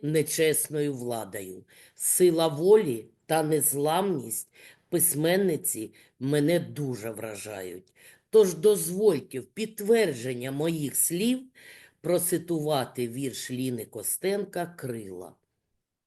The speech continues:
А й правда, крилатим грун-, ґрунту не треба. Землі немає, то буде неба. Немає поля, то буде воля.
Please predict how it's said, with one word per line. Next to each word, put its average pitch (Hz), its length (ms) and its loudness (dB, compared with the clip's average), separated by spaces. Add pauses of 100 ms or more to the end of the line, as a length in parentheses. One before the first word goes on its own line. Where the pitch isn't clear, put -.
(360)
А 139 100 -2
й 143 180 -2
правда, 165 640 -4 (800)
крилатим 196 800 2
грун-, 175 540 -8 (160)
ґрунту 214 580 0
не 214 180 2
треба. 185 640 -4 (500)
Землі 254 680 6
немає, 208 760 4 (320)
то 160 160 6
буде 185 380 4
неба. 214 580 2 (500)
Немає 175 640 6
поля, 208 600 2 (220)
то 127 120 -6
буде 135 380 -2
воля. 151 680 0